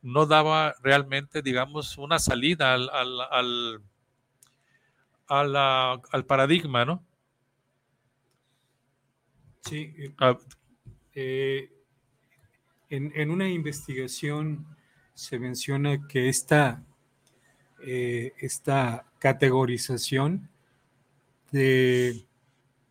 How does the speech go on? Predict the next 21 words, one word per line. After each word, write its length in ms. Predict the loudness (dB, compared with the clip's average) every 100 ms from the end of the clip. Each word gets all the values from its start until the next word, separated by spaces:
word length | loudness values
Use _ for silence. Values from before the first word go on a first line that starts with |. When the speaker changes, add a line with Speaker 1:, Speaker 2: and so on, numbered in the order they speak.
| _ _ _
Speaker 2:
nombrar 760 | 0 2 4 6 8 6 2 -6
a 720 | -4 -2 -2 -4 -6 -8 -10
este 320 | -8 -6 -4
grupo 400 | -2 -2 0 0
etario 640 | 0 2 4 4 2 0 -4
a 100 | -10
partir 380 | -8 -8 _ -4
de 120 | -2
los 180 | -2 -4
sesenta 540 | -6 -6 -4 -4 -2 -2
años 360 | -2 -4 -8
como 580 | -10 -8 -6 -4 -4 -8 -12 -20 _ -20 _
adulto 420 | -8 -4 -4 0 2
mayor, 400 | 2 4 0 -2 -10 _ _ _ -20 -20 _ _ _ _ -10
eh, 600 | -6 -4 -2 -2 -4 -10 -18 _ _ _ _ _ _ -2
no 200 | 2 4
ha 60 |
sido 300 | 2 2 2
muy 300 | 2 0 2
útil 400 | 0 0 -6 -8 _
porque, 800 | -2 -2 -4 _ -6 -2 -2 -4